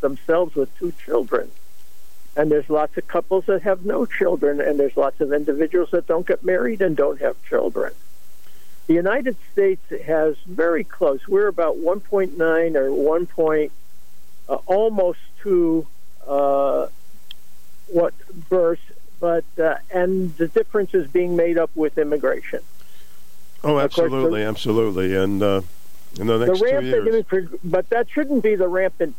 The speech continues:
Speaker 1: immigration that, you know, uh, that stampeding over the southern border.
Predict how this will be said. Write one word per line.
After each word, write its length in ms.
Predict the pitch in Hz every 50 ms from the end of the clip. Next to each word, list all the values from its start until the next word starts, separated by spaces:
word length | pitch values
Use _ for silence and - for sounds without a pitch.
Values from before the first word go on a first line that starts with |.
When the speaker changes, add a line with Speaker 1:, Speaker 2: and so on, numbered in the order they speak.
| -
Speaker 1:
immigration 680 | - 185 175 175 175 160 135 170 165 170 160 - 160 165
that, 180 | 160 156 151 - - - - - - - - - - - - -
you 100 | - 190
know, 300 | 175 160 147 139 143 139 - - - - - - - - - - - - - - - -
uh, 600 | 170 160 151 147 143 143 135 - - - - - - - - - - - - - - - - - - - - - - - - - - - - - - 226 - -
that 180 | - 170 165 156 - - - -
stampeding 640 | - 190 180 180 180 - - 254 262 202 208 190 185
over 280 | 180 185 185 160 170
the 120 | 160 143 143 -
southern 340 | - 196 180 165 165 160 147
border. 560 | 143 170 196 247 277 277 247 - 131 123 123